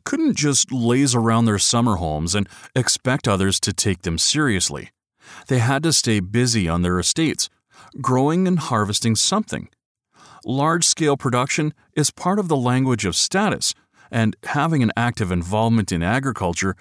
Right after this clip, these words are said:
justifies the luxury of your home, he says. Some estate owners along the coast won the respect of their neighbors by the tried-and-true Mediterranean ways of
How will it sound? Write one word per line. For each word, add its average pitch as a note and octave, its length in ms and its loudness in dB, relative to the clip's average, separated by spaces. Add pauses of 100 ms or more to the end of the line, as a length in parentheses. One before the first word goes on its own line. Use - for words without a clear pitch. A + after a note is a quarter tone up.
(220)
justifies D3+ 680 0
the A#2+ 100 0
luxury A#2+ 500 0
of G2 100 0
your E2 160 -4
home, G#2+ 340 0
he D2+ 120 -6
says. D2+ 420 -4 (960)
Some A3 380 2
estate G2+ 320 2
owners F#2+ 320 2
along G#2 380 0
the C#3+ 80 -2
coast F2+ 380 -2 (320)
won B3+ 240 0
the C4+ 80 0
respect D3+ 560 -2
of G#2 100 0
their F#2 120 0
neighbors D#2+ 560 -2
by A#2 260 0
the C3 120 0
tried-and-true D3+ 880 0
Mediterranean D#3+ 880 0
ways F2+ 380 2
of F#2+ 140 -4